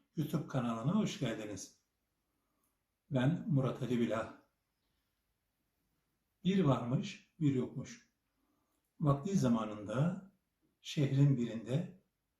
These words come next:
geçimini ayakkabıcılıkla kazanan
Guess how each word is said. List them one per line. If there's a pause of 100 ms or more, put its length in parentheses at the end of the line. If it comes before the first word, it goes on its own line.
(760)
geçimini
ayakkabıcılıkla
kazanan